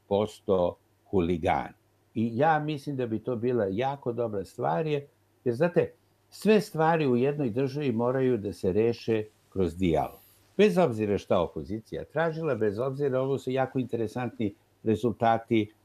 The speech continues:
izbora. Znate, ovo će biti vrlo interesantan parlament, bez obzira što nema opozicije,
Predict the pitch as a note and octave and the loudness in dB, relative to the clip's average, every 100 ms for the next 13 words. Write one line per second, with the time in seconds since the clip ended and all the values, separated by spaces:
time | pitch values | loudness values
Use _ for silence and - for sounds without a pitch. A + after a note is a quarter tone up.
0 | _ _ C3 C3 A#2 G#2 C2 E2 A2 G#2 | _ _ 4 4 6 2 2 0 0 0
1 | F#2 G#2 - A#2 C3 C#3 A#2+ C#3+ C#3+ C3 | -2 -2 -2 -6 -4 -4 -2 2 0 0
2 | C3 B2 C#3 C3+ C3+ A2 A#2+ A#2 A#2 G#2 | -2 -2 -2 -2 -4 0 2 4 2 0
3 | D2+ G#2 D#3+ E3 F3+ B2+ - C#3 C#3 C#3+ | -2 -2 -2 -2 -4 -6 -2 0 2 2
4 | C3+ G#2+ A2+ F#2+ C3+ C3+ F3 E3+ | 0 0 -2 0 -2 -2 0 0